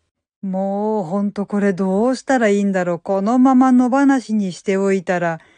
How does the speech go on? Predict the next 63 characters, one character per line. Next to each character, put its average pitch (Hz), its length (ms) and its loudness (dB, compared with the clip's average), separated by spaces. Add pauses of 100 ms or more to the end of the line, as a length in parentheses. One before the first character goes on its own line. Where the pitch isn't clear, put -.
(180)
他 254 360 -2
に 302 140 6
も 277 200 4
大 202 280 0
事 214 120 -6
な 226 140 0
も 220 140 0
の 226 160 0
が 196 120 0
ど 185 280 -2
ん 285 80 4
ど 294 140 2
ん 240 80 4
な 202 160 -2
く 240 100 -4
な 269 140 2
っ 277 40 -6
て 285 200 -4
い 254 60 0
っ 214 40 -10
ち 294 160 -4
ゃ 262 60 4
う 240 60 0
気 247 120 -4
が 233 160 2
す 214 140 -2
る。 208 440 -2 (540)
と 190 240 -6
り 220 200 -8
あ 254 80 0
え 262 80 0
ず 226 100 -2
も 202 360 0
う 185 40 -4
ご 196 220 0
近 262 220 4
所 233 120 -2
さ 214 160 -2
ん 190 100 -2
で 185 100 -2
審 214 360 0
議 226 140 0
中 233 240 -2
な 233 160 2
ん 226 80 2
で 214 120 0
す - 80 -18
け 208 140 -2
ど、 190 240 -4
い 226 300 -4
い 185 40 -10
解 208 280 -4
決 233 260 -4
策 233 260 -4
が 214 120 -4
見 214 180 2
つ - 100 -18
か 233 180 -2
る 214 120 -2
と 233 160 -2
い 247 180 4
い 233 40 4
な。 233 680 2